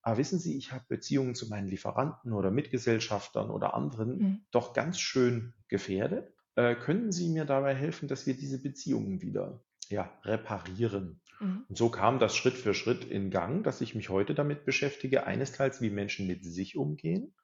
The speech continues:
Speaker 2: Mhm.
Speaker 1: auch steuernd mit sich umgehen, aber auch, Dina, steuernd mit anderen, ja?
Speaker 2: Mhm. Wo wir beim Thema sind. Ziemlich genau. Ich finde das Thema Führung und, und wie Führungskräfte sind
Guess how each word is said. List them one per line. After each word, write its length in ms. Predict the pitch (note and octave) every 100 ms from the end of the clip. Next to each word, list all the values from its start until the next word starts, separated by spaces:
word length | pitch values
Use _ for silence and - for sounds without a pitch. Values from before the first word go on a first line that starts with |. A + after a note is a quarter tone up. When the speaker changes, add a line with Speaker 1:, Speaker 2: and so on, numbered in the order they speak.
| -
Speaker 2:
Mhm. 280 | F#3+ F#3 G#3 _ -
Speaker 1:
auch 180 | G3
steuernd 560 | - - F#2+ A2+ D#3 F#3+
mit 160 | E3 -
sich 200 | E3+ -
umgehen, 480 | E3 D#3 D#3 E3 - _ -
aber 380 | G#3 G#3+ G#2+ G2
auch, 160 | G#2+ -
Dina, 440 | B2+ C3 E3 - _ -
steuernd 500 | - C3+ C3+ C#3+ C3+
mit 120 | C#3
anderen, 500 | C#3 D3 F#2 - - _ -
ja? 320 | F#2+ F#2 F3+ -
Speaker 2:
Mhm. 340 | F#3 F3 G#3 - - _ _
Wo 240 | F#3+ G3
wir 440 | G#3+ G#3+ B3 C#4+ D4+ _ _ _ -
beim 180 | G3+ G3
Thema 320 | G#3 F#3 F3
sind. 300 | - G3 - _ _ _ -
Ziemlich 440 | - G3 F#3 F3
genau. 380 | F#3 F3 E3 E3+ _ _ - -
Ich 180 | G#3 -
finde 140 | G#3+
das 120 | G3+
Thema 260 | - G3 F#3+
Führung 480 | - F#3+ F3+ F3 G#3+
und, 380 | G3+ F3+ F#3 -
und 320 | F#3+ F3+ -
wie 280 | F#3+ F#3+ G3+
Führungskräfte 1160 | - G#3+ G#3 G3+ - - F#3+ - - F3+ F3+ F#3+ _ _ _
sind 680 | F#3 F3 F3+ G3 G3+ -